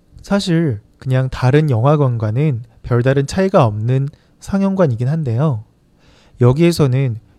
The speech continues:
영화를 보다가 시끄럽게 해도 상관이 없어요. 심지어 영화 도중에 나오는 노래를 따라 부르고 환호성을 지르고 그렇게 해도 괜찮아요. 네, 싱어롱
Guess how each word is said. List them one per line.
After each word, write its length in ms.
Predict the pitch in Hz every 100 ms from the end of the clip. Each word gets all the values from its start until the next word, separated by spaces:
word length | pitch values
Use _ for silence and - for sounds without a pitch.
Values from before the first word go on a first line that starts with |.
| -
영화를 340 | 113 131 135
보다가 560 | 123 110 107 107 156 196 _ _ -
시끄럽게 600 | - - 220 208 - 135
해도 340 | 107 110 - _ _
상관이 420 | - 170 147 143
없어요. 540 | 123 - - 104 101 - _ _ _ - _
심지어 680 | - - 202 202 165 123 110 - _ _ _ 127
영화 200 | 139 156
도중에 420 | - 131 170 165
나오는 440 | 127 110 113 123
노래를 540 | 104 107 104 139 151 135 _ _ -
따라 260 | 190 208
부르고 500 | 175 120 101 - - _ _ _ -
환호성을 500 | - 160 147 131 123 113
지르고 600 | - 113 107 180 226 - _ _
그렇게 420 | - 165 - 165
해도 320 | 120 151 156 - -
괜찮아요. 600 | 117 113 143 120 92 - _ _ _ _ _ _ _ _ _ _ _ _ _
네, 420 | 131 117 101 104 - _ _ _ _ -
싱어롱 760 | - 185 190 185 160 113 98